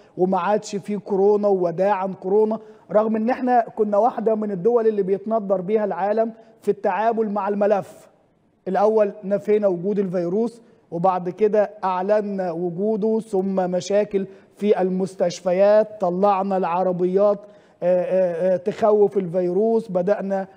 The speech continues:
نقاوم الفيروس بأكل البصل والشلولو وبعض الوصفات، آه، المحلية، بالإضافة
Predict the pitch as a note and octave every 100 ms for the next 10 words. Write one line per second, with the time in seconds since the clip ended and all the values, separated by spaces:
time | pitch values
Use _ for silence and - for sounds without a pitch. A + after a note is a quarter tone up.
0 | - F#3 F#3 G3+ G#3 G3 F#3 F3 F3+ G3
1 | F#3 F3+ F3+ G3+ G#3 F#3 E3+ G#3+ A3+ G#3+
2 | F#3+ F3 - G3 F3 G3+ G#3+ G#3+ G#3+ F3+
3 | E3+ F#3+ F#3 F#3 F3+ F#3 D#3 G#3 G3+ -
4 | - - E3+ F3 F#3+ F#3 F#3 G3 F#3 G#3
5 | A3+ A#3 G#3 F3+ F3 F3 G3+ G#3 G#3+